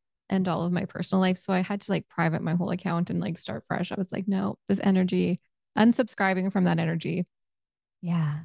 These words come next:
Speaker 1: Yeah.
Speaker 2: Yeah. You know, I really like Dax Shepard.
Speaker 1: Okay, good for you. <laughs>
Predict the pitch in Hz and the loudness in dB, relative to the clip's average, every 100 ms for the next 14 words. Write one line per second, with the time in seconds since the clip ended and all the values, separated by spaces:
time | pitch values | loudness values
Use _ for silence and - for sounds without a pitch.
0 | - 202 - - _ _ 180 180 170 175 | -4 -2 -2 -6 _ _ 2 2 2 -2
1 | _ 202 202 202 202 - 214 208 226 220 | _ 0 4 4 2 0 -4 -2 0 0
2 | 220 190 180 175 _ - 165 160 - - | 0 0 -2 -4 _ -4 -4 -4 -6 -12
3 | 160 165 170 _ _ _ _ _ - 233 | -10 -10 -10 _ _ _ _ _ 0 0
4 | 220 214 202 208 208 220 220 220 214 202 | 2 -2 -2 -2 0 2 4 4 2 0